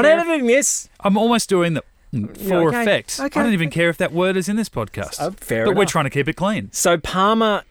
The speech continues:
Speaker 1: has gone awol. Where's he gone?
Speaker 2: I
Speaker 1: We
Speaker 2: don't
Speaker 1: don't
Speaker 2: know.
Speaker 1: know.
Speaker 2: I do not
Speaker 1: Any
Speaker 2: remember this from,
Speaker 1: No,
Speaker 2: from
Speaker 1: I don't
Speaker 2: watching
Speaker 1: know
Speaker 2: it
Speaker 1: where
Speaker 2: twenty years ago.
Speaker 1: So he's headed off because someone said something and we need to sort it out tonight.
Speaker 2: Yeah.
Speaker 1: I just,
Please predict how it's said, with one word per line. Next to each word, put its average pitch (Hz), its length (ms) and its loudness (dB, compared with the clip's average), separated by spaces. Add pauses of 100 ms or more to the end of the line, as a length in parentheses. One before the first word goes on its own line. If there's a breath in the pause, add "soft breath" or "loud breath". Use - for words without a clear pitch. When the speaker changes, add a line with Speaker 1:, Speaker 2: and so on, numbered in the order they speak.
Speaker 1:
has 147 220 -4
gone 156 260 0
awol. 143 560 -2
Where's 180 280 2
he 185 140 0
gone? 160 200 -2
Speaker 2:
I 139 160 2
Speaker 1:
We 156 60 2
Speaker 2:
don't 139 140 2
Speaker 1:
don't 127 100 2
Speaker 2:
know. 135 200 0
Speaker 1:
know. 143 60 0
Speaker 2:
I 147 100 2
do 139 160 -2
not 135 140 0
Speaker 1:
Any 165 100 -2
Speaker 2:
remember 127 280 -2
this - 440 -4 (180)
from, 117 100 -4
Speaker 1:
No, 135 320 0
Speaker 2:
from 127 100 -2
Speaker 1:
I - 20 -2
don't - 40 -2
Speaker 2:
watching 143 340 0
Speaker 1:
know 160 80 0
Speaker 2:
it 151 60 0
Speaker 1:
where - 80 -8
Speaker 2:
twenty 131 260 -2
years 120 240 -2
ago. 110 260 -2 (160)
Speaker 1:
So 135 140 -2
he's 180 260 0
headed 165 260 0
off 139 240 -2
because 127 280 -6
someone 143 400 -2
said 117 220 -4
something 120 340 -4
and 117 80 0
we 117 60 0
need 117 180 -2
to 113 80 -2
sort 120 240 -2
it 110 100 -2
out - 180 -4
tonight. 104 500 -4
Speaker 2:
Yeah. 113 420 -2 (600 loud breath)
Speaker 1:
I 107 100 -10
just, - 360 -8